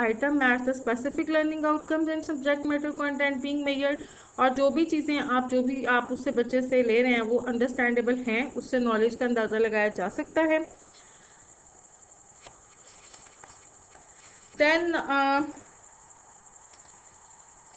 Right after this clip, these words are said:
is the, uh, point of the item clear? Is the item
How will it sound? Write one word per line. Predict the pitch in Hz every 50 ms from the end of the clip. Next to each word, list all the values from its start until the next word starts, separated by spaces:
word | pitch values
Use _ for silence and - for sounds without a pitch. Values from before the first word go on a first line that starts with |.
| - - - - -
is | 302 311 330 320 - 359
the, | 349 - 320 320
uh, | 320 320 294
point | 302 311 320 320 320 330
of | 339 339
the | 339 330 - - 277
item | 277 269 294 320 320 330
clear? | 320 302 277 285 294 330 392 - - - - - - - - -
Is | - 294 285 285
the | 311 302 - - 262
item | 254 254 302 311 370